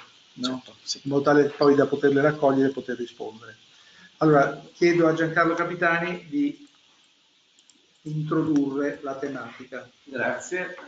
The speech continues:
Speaker 3: buonasera a tutti. Eh,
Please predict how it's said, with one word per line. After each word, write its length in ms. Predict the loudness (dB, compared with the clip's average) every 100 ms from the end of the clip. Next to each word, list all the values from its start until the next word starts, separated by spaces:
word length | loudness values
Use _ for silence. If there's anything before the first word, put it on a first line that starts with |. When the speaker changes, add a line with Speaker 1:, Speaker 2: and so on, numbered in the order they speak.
| -18 -16 -8
Speaker 3:
buonasera 480 | -2 -2 0 2 2
a 80 |
tutti. 520 | 0 -6 -10 -4 -4 -4 -10 -16 -16 -18 _ _ _ -20 -20 -20 _ -20 -20 -16 -14 -14 -14 -16 -18 -20 -20 -20 -20 -20 -20 _
Eh, 260 | -8 -8